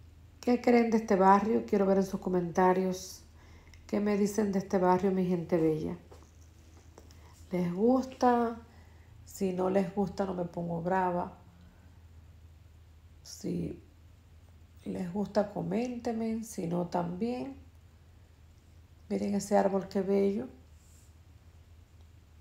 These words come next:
Miren las plantas, qué bonitas se están poniendo. Esa casita está en venta también.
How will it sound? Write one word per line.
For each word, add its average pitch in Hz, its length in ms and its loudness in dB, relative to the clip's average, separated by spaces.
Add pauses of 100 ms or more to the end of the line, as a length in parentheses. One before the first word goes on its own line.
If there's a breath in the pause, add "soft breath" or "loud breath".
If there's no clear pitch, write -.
(2750 soft breath)
Miren 190 220 -2
las 190 120 -2
plantas, 185 500 0
qué 208 100 -2
bonitas 185 400 -2
se 190 60 -2
están 185 260 -2
poniendo. 180 400 -2
Esa 220 200 0
casita 226 360 2
está 220 160 0
en 185 160 0
venta 190 340 2
también. 180 640 -2